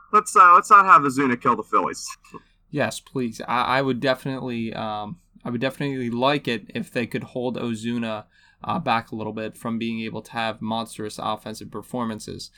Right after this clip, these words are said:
Speaker 2: But, um, yeah, talking about Inciarte and Riley, uh, both Philly killers. And you know what? I just look at Austin Riley, and I see that he's a guy who doesn't have great numbers, but when he goes to verse the Phillies, he can absolutely mash,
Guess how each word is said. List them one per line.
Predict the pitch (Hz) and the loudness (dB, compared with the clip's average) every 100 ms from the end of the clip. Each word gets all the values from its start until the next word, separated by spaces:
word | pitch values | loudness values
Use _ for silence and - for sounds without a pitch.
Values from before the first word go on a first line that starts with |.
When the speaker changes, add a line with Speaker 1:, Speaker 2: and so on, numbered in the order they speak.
| _ _ _ | _ _ _
Speaker 2:
But, | 135 131 | 0 2
um, | 131 131 | 2 0
yeah, | 131 185 104 | 0 0 0
talking | - 135 170 208 | -2 -2 -2 -2
about | 190 165 | 0 0
Inciarte | 147 147 - 123 147 165 | -2 -6 -2 -2 -2 -4
and | 143 113 | -4 -2
Riley, | 110 139 139 104 - _ _ _ - | 0 0 -2 -6 -8 _ _ _ -4
uh, | 117 113 113 | 0 2 0
both | 110 101 117 170 | -4 -4 0 0
Philly | - 139 160 | 0 -4 -4
killers. | 156 127 117 110 | -4 -4 -4 -4
And | 131 | -2
you | |
know | 165 | 2
what? | 220 226 - - - | 2 0 -8 -18 -2
I | 185 | 0
just | 226 240 196 | 2 -2 0
look | 180 165 | 0 0
at | 160 | -2
Austin | 139 135 - 123 | 0 0 0 -4
Riley, | 113 107 110 101 _ _ - | -4 -4 -6 -10 _ _ -8
and | 127 | -2
I | 127 | 0
see | 123 - 135 | -2 -4 0
that | 120 - - | 0 -2 -8
he's | 143 151 147 | -8 -6 -2
a | |
guy | 143 127 123 | 0 2 2
who | 131 | 0
doesn't | 127 123 135 | 0 -2 -2
have | 131 113 | -4 -4
great | 117 123 117 | -4 -4 -2
numbers, | 117 127 113 107 - _ | -4 -4 -6 -8 -14 _
but | 131 | -4
when | 127 160 | 0 0
he | |
goes | 202 226 226 | 0 -2 -2
to | |
verse | 160 185 - | -2 -2 -2
the | |
Phillies, | 131 165 156 120 | -4 -2 0 0
he | 214 | -2
can | 392 | -2
absolutely | 233 139 - 127 113 | -2 -2 -4 -6 -4
mash, | 110 117 107 - - | -2 -2 -2 -6 -14